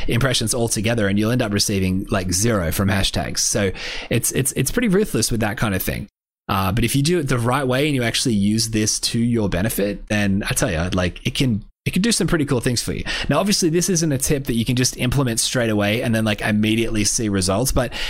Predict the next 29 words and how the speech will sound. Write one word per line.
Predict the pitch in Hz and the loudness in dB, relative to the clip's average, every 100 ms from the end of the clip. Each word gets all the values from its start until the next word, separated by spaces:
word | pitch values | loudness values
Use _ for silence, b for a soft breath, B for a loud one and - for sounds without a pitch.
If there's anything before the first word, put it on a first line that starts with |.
| B | B
it | 135 | 0
is | 175 | 0
a, | 196 135 117 117 | 0 0 -2 0
it | 131 | 0
is | 151 | 2
a | 143 | 2
tip | - 127 | 0 0
that | - | 0
you | 110 117 | 0 2
can | 113 | 2
be | 101 | 2
checking | - 139 131 110 | 2 0 0 0
to | 123 | 0
make | 113 123 151 | 0 0 0
sure | - 143 139 | 0 0 0
that | 110 | 0
your | 107 | 0
photo | 110 120 127 123 | 0 0 0 2
is | 104 | 0
clear | - - 107 120 | 0 0 0 2
enough | 156 185 | 2 0
for | - 131 123 | 0 0 2
the | 117 110 | 0 0
A | 110 | 0
I, | 104 104 107 110 B B | 0 0 0 -2 B B
the | - | -2
spooky | - 120 113 107 104 | 0 0 2 2 2
algorithm | - 107 110 104 101 | 0 -2 0 0 2
monster, | 101 - 101 | 0 0 -2